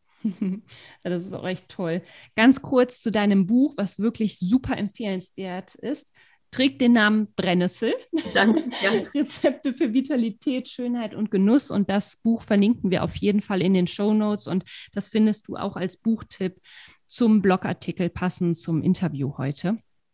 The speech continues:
Speaker 2: Ja, also dieses Buch ist sozusagen eine Gebrauchsanweisung für die Brennnessel.
Speaker 1: Ja.
Speaker 2: Also einfach, wie man sie im Alltag benutzt, wie man sie vor allem,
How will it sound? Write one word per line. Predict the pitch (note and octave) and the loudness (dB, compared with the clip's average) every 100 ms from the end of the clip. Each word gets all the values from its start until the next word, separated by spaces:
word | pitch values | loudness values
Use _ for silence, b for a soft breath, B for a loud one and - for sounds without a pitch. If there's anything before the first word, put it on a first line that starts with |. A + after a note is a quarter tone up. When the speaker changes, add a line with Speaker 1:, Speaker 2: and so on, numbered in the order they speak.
| _ _ b b | _ _ b b
Speaker 2:
Ja, | - B3 | 4 6
also | C4+ | 6
dieses | - B3+ C4 | 4 2 0
Buch | B3 C#4 | -2 -2
ist | C#4 | 0
sozusagen | B3+ B3+ A#3+ A3+ A3+ | 0 2 4 4 6
eine | G#3 | 6
Gebrauchsanweisung | G3 - E3 F#3+ A3 - G3+ F#3+ F#3+ G3 G3 F3+ | 4 4 6 6 4 2 6 8 8 6 2 0
für | - G3+ | 2 0
die | G3 | 0
Brennnessel. | F3+ D#3+ F#3 F#3+ - F3 | -2 0 2 2 4 4
Speaker 1:
Ja. | F3+ | 4
Speaker 2:
Also | G3 - | 2 0
einfach, | - A3 A#3 A3+ | 4 6 4 6
wie | A#3 | 6
man | A3 G#3+ | 8 6
sie | A3+ | 4
im | - | 6
Alltag | C#4+ D#4+ C#4 C4+ | 6 6 2 4
benutzt, | A#3+ C4 F4 - | 4 6 4 -2
wie | A3+ A#3 | 0 2
man | A3+ | 2
sie | A#3 A#3 | 0 -2
vor | A#3+ | 0
allem, | G#3+ A3 A3+ | 2 2 0